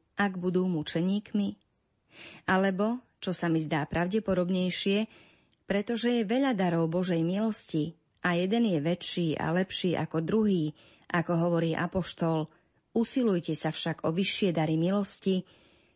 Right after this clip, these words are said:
treba chápať, že ich je viac, než aby mohli byť zaradené do troch skupín.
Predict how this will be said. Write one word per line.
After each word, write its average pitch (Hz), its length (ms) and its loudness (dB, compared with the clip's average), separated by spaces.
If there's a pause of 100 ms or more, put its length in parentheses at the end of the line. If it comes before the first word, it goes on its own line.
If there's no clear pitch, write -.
(160)
treba 254 320 2
chápať, 196 640 -2 (200)
že 202 160 0
ich 233 200 2
je 233 160 2
viac, 202 480 -2 (400)
než 196 280 0
aby 190 200 2
mohli 226 320 2
byť 202 200 0
zaradené 185 680 2
do 156 120 0
troch 151 240 -4
skupín. - 640 -6